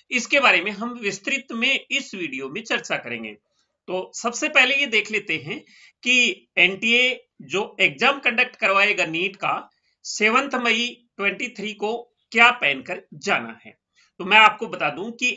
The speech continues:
एनटीए ने ड्रेस कोड के रिगार्डिंग सिर्फ इतना क्लियर किया हुआ है कि कैंडिडेट्स को लाइट क्लोथ्स नहीं पहन के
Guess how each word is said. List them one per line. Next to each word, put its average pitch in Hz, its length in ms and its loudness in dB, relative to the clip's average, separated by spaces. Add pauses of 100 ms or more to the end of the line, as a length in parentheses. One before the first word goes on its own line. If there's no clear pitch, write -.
(120)
एनटीए 196 460 2
ने 262 240 -2
ड्रेस 226 440 0
कोड 262 380 -4
के 269 120 6
रिगार्डिंग 160 380 0 (600)
सिर्फ 254 360 0 (180)
इतना 202 300 -2
क्लियर 262 320 2
किया 180 280 2
हुआ 151 200 2
है 156 200 -4 (440)
कि 277 140 2
कैंडिडेट्स 247 720 4
को 247 180 -2 (720)
लाइट 233 480 6
क्लोथ्स 233 640 -6
नहीं 190 560 -2
पहन 160 300 4
के 208 200 -6